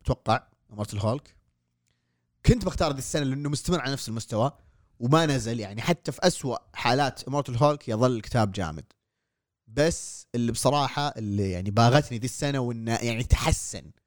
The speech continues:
الكتاب أصلًا جامد بس تحسن. اللي هو كتاب Daredevil من كتابة شيب زدارسكي ورسم ماركو شيتشيتو أو تشيكيتو اللي هو.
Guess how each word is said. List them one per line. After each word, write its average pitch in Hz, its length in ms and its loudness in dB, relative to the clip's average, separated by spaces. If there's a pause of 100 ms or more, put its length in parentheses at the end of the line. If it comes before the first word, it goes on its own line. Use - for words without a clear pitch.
(400)
الكتاب 147 420 0
أصلًا 127 280 -2
جامد 156 460 0
بس 127 200 -10
تحسن. 120 500 -6 (1300)
اللي 127 120 4
هو 151 100 6
كتاب 143 340 -2
Daredevil 107 460 -6 (400)
من 104 60 -16
كتابة 120 300 2
شيب 123 180 -6
زدارسكي 143 760 2
ورسم 120 720 2
ماركو 107 580 2 (420)
شيتشيتو 160 680 4
أو 110 180 2
تشيكيتو 131 680 0 (200)
اللي 95 200 2
هو. 95 160 0